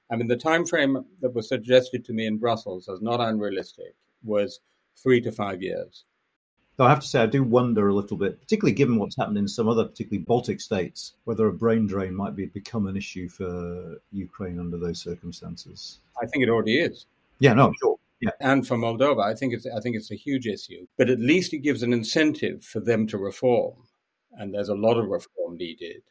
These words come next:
Speaker 1: And it also gives an incentive to us.
Speaker 2: No, absolutely.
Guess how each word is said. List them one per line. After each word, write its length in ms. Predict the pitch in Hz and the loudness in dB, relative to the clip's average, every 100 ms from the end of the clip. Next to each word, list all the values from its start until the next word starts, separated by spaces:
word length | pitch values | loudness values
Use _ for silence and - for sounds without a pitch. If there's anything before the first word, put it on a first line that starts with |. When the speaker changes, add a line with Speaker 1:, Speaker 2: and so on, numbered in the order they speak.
| _ _ _ _ _ | _ _ _ _ _
Speaker 1:
And 140 | 123 | 0
it 100 | 120 127 | 4 8
also 300 | 143 147 127 | 8 8 6
gives 220 | 127 110 | 6 4
an 140 | 120 | 4
incentive 520 | 120 113 135 113 117 - | 2 4 2 2 -2 -2
to 160 | 123 | 0
us. 340 | 113 - - - _ _ _ _ _ _ - | 0 -4 -18 -20 _ _ _ _ _ _ -6
Speaker 2:
No, 140 | 110 | -2
absolutely. 500 | 104 104 98 90 87 | -2 -4 -10 -10 -14